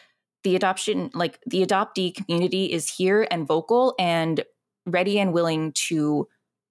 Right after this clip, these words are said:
contribute to this conversation. And it's been a long time coming. It is long past time for us to reclaim our own stories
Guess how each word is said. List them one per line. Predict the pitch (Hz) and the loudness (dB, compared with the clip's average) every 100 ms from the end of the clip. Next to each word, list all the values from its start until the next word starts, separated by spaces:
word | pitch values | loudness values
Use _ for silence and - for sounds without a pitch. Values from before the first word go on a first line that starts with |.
| _ _ - | _ _ -6
contribute | 208 190 190 170 165 | -2 0 0 -2 -2
to | 190 | -2
this | 175 | -2
conversation. | - 170 165 165 156 143 139 - - - _ _ _ | -2 -2 0 0 -2 -4 -4 -6 -8 -16 _ _ _
And | - 175 160 156 151 151 - _ _ _ _ _ - | -2 2 2 0 0 -2 -4 _ _ _ _ _ -4
it's | 180 - - - _ _ _ - | -4 -2 -2 -2 _ _ _ -2
been | 175 | 0
a | 160 | 2
long | 160 185 220 | 2 2 2
time | 208 185 | 0 0
coming. | 170 165 | 0 0
It | 156 | 0
is | 151 | 0
long | 175 175 220 | 2 2 2
past | 208 185 185 | 2 0 0
time | 180 175 | 0 0
for | 170 170 | 0 0
us | 165 160 - | 0 0 -4
to | - 185 170 | -2 0 2
reclaim | 190 190 220 196 | 0 -2 -2 2
our | 190 | 0
own | 170 180 | 0 0
stories | 185 - 165 151 151 151 | -2 0 0 2 0 -2